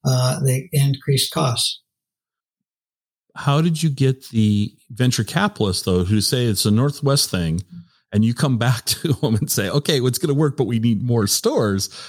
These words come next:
Speaker 2: How did you guys, how did Starbucks can, how did you guys manage that?
Speaker 1: Well, I, you know, just by raising the prices, that helped us a lot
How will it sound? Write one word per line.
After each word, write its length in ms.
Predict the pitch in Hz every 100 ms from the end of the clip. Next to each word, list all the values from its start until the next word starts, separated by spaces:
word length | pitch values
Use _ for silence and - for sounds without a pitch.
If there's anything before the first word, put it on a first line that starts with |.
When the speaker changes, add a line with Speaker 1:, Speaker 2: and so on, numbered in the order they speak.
| - -
Speaker 2:
How 260 | - 156 180
did 200 | 196 165
you 80 |
guys, 380 | 165 160 160 151
how 140 | - 151
did 140 | 165
Starbucks 540 | - 143 139 143 - - _ -
can, 540 | - 127 131 117 - _ -
how 220 | - 139
did 160 | 151 151
you 80 | 151
guys 180 | 151
manage 400 | 127 127 277 -
that? 220 | - - - _ _ _ _
Speaker 1:
Well, 500 | 185 175 165 180 170 - 143
I, 60 |
you 160 | 165 175
know, 260 | 156 147 - _ _ -
just 240 | 202 202
by 100 | 190
raising 460 | 160 156 160 156 139
the 60 |
prices, 680 | - 147 156 151 135 120 - _ _
that 160 | 147 143
helped 320 | 120 139 127
us 140 | 131 -
a 40 |
lot 440 | 120 127 123 123